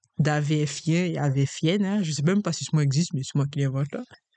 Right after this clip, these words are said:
Mais nous sommes une petite communauté et puis on peut réussir. Et c'est pas parce qu'on est malade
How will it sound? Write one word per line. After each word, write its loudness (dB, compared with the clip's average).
Mais 4
nous 4
sommes 2
une 2
petite -2
communauté 2
et 2
puis -2
on 0
peut 0
réussir. 0
Et 0
c'est -4
pas 2
parce 0
qu'on 0
est 2
malade 2